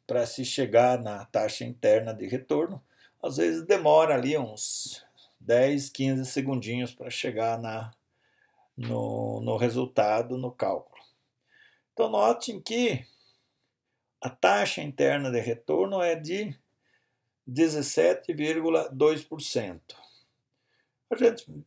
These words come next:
como a gente havia já mais ou menos previsto, que seria um índice um pouco acima de treze por cento, como interpretar, então,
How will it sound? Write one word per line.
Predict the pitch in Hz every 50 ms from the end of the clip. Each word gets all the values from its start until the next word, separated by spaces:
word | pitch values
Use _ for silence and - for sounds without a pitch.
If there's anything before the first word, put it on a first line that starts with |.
| _ _ _ - 120 - _ _ _ _ _ _ _ _
como | - - 180 175
a | 139
gente | 127 139 139 - 147
havia | 127 104 110 113 120 120 117
já | 101 110 104 101 98 - - - - - - - _ _ _ _ _ _ _ _ _ _ _ -
mais | 135 151 180 196 202 196 180 165 143 127 117 110
ou | 120 131 131
menos | 127 120 120 120 120 117 120 120 117 -
previsto, | - 175 175 180 151 135 139 156 156 - - -
que | - -
seria | - 117 110 110 113 117
um | 117 110 107 107 107
índice | 113 120 123 120 117 - - 120
um | 107
pouco | - 131 131 131 131 -
acima | 107 - - - 120 117 110 110 107 101
de | 107 107
treze | - - 117 107 107 101 101 101
por | - 135 139
cento, | 139 - 139 135 147 147 _ - - _ _ _ _ - - - - _ _ _
como | - 254 277 285 285 277 262 233 -
interpretar, | - 185 190 - 196 180 160 - - 165 151 151 - 151 156 165 180
então, | 175 156 139 - 160 160 160 -